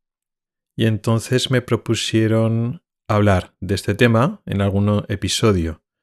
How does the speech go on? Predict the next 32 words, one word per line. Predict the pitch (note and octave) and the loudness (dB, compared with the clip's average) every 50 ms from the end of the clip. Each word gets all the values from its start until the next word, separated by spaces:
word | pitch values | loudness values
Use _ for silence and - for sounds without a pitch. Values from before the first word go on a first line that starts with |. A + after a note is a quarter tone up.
| _ _ _ _ _ _ _ _ | _ _ _ _ _ _ _ _
porque | - - G#2+ G#2 G2+ - - B2 C3+ - | -4 -4 -4 -4 -4 -4 -2 -2 -2 0
en | G2 G2+ G2 | -2 -2 -2
contra, | - - A2 A2 G#2 - A#2 A2+ A2 G#2+ G2+ F#2 - - _ _ _ _ _ - - _ _ _ _ _ _ _ _ _ - | 0 0 0 0 0 2 2 4 4 4 2 2 -2 -4 _ _ _ _ _ -20 -20 _ _ _ _ _ _ _ _ _ -6
a | - A2 G#2 | -2 0 2
diferencia | F#2+ G#2 G2 - - A2 A#2 A2 - A2 | 2 2 2 2 2 2 2 2 2 0
de | G#2 G#2 | 0 2
cómo | - G#2+ G#2+ G2+ | 0 0 0 0
funciona | F#2 G#2 F#2+ B2 A2+ G2+ | -2 -2 -2 0 0 2
en | F2+ | 2
muchos | G2 G2+ - - - - | 0 0 -2 -4 -6 -2
países, | - G#2+ A#2 A#2 - - - E2+ E2+ E2 - - - - _ _ _ _ _ | 0 2 2 2 2 0 0 0 -2 -2 -2 -6 -8 -10 _ _ _ _ _
entre | G2 F#2+ F2+ - F#2 | -4 -4 -2 -2 -2
ellos | F#2 F#2+ F#2+ F#2 - | 0 0 -2 -2 -4
España, | G#2 G2+ - - - B2+ B2+ B2+ B2+ A#2+ A#2+ D3 D#3+ - _ _ _ _ _ _ _ _ _ _ _ _ _ _ | -4 -4 -4 -2 0 0 2 2 2 2 0 0 -2 -4 _ _ _ _ _ _ _ _ _ _ _ _ _ _
aquí | - - F#2+ F#2 - - A2 A#2 | -4 -2 -2 -2 -2 -2 -2 0
se | A#2 - - - F#2+ | 0 0 -2 0 0
negocia | F#2 F#2 F#2+ F#2+ G2+ G2 - - G#2 | 0 0 0 0 -2 -2 0 -2 -2
el | G2+ | -2
sueldo | - - A#2 A2+ A2 G#2+ A2+ A#2+ C3+ - - _ - | -2 0 0 0 0 2 0 0 -2 -2 -6 _ -6
incluso | A#2 A2+ - - A#2 G#2+ - - | -6 -6 -2 -2 -2 -2 -2 -2
en | A2 G#2+ | -2 0
un | G#2+ G2+ G#2 | 0 0 0
hospital | G2+ F#2+ - - G2+ - A2+ G#2+ G#2+ | -2 -4 -4 -6 -4 -2 -2 -2 -2
público. | - A#2+ G2+ G2 F#2 F2+ - - F2 E2+ - _ _ _ _ _ _ _ _ _ _ _ _ _ _ _ _ _ | 0 -2 0 0 0 -2 -4 -6 -10 -12 -12 _ _ _ _ _ _ _ _ _ _ _ _ _ _ _ _ _
Y | - G2+ G2 | -4 -4 -2
cosas | - - A2+ A2 - A2 G#2 - | 0 0 0 0 0 -2 -2 -2
como, | - - F2+ F2+ F2+ E2 | -2 -2 0 0 0 -2
bueno, | E2+ D#2+ F#2+ A#2 - | -2 -4 -4 -6 -6
pues | - - - | -8 -10 -10
operas, | - - - G2 F#2+ G2+ G2 - - | -8 -6 -4 -4 -2 -2 -4 -2 -2
no | A2+ | -4
operas, | F#2+ - A#2+ A#2 A#2 A#2 B2 B2+ - - - | 0 0 2 2 4 2 2 0 -2 -6 -12